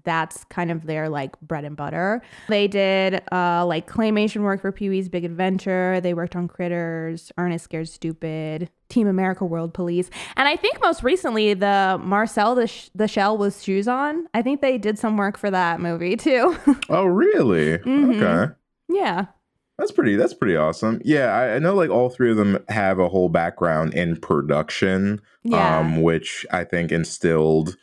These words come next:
Speaker 2: this love of film with them, 'cause they've al-, they've always been artistic from their own words, um, but, like,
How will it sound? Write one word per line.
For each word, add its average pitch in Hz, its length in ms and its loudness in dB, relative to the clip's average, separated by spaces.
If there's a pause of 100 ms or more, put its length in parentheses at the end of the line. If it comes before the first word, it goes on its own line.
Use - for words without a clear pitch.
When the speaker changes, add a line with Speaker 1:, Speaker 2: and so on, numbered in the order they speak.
(200)
Speaker 2:
this 85 260 0
love 80 300 2
of 78 160 -2
film 78 400 0
with 78 180 0
them, 76 260 0
'cause 85 120 -4
they've 101 160 0
al-, 107 200 2
they've 104 220 0
always 98 220 2
been 87 100 0
artistic 82 580 -2
from 78 300 0
their 80 220 2
own 101 180 2
words, 117 480 -2 (280)
um, 76 420 -2
but, 80 220 -2
like, 76 440 0